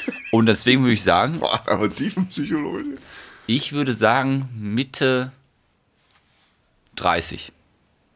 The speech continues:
Speaker 1: Also jetzt, für di-, uns.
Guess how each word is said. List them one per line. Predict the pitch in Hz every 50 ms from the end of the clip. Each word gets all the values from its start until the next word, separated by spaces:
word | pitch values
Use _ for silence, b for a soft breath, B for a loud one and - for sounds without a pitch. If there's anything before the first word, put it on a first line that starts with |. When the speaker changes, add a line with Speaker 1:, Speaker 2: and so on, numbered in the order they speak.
| _ _ _ _ _ _ _ _ _ _ _ _ _ _ _ _ -
Speaker 1:
Also | 101 87 87
jetzt, | 85 104 - - - - - - - _ _ _ _ _ _ -
für | - 92 80
di-, | - - -
uns. | 92 90 80 80 - - -